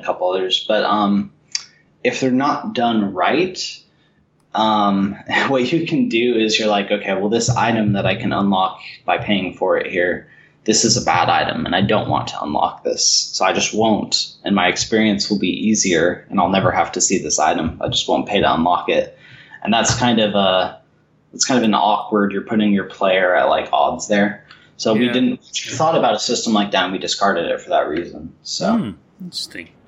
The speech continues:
Speaker 2: Well, there it is, Slay the Spire. It's out now in early access on Windows, P C, Mac, and Linux. Is that right?
Speaker 1: Yep.
Speaker 2: Cool. And it's on Steam, I know for a fact. And, uh, highly, highly recommend. Anthony,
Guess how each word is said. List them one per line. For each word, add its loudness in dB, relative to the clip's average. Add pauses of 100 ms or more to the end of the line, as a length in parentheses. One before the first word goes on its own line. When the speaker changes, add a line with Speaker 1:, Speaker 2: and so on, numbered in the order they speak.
(720)
Speaker 2:
Well, 0 (880)
there 0
it 0
is, 0
Slay -4
the -8
Spire. 0
It's -10
out 0
now 0
in 2
early 0
access -2
on -6
Windows, -6
P -18
C, -10 (340)
Mac, -2
and -10
Linux. -6
Is -14
that -4
right? -4 (880)
Speaker 1:
Yep. 2 (540)
Speaker 2:
Cool. 2
And 0
it's -6
on 0
Steam, -4
I -4
know -6
for -14
a -10
fact. -8 (480)
And, -2
uh, 2
highly, 2
highly -2
recommend. -2
Anthony, -2